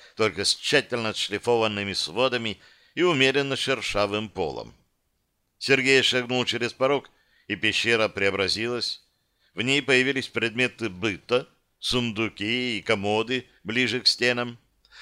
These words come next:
а также основательный деревянный стол и стулья с подлокотниками.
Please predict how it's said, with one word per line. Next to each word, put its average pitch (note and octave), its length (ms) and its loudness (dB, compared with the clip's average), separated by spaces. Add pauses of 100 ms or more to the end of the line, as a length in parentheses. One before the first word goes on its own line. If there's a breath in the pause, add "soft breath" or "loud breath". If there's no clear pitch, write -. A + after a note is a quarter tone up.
(140 loud breath)
а A#2+ 220 10
также F3+ 400 2
основательный D#3+ 760 4
деревянный C3 560 0
стол A2+ 640 0
и F2+ 80 -6
стулья B2+ 540 0
с - 100 -6
подлокотниками. G2+ 1160 -4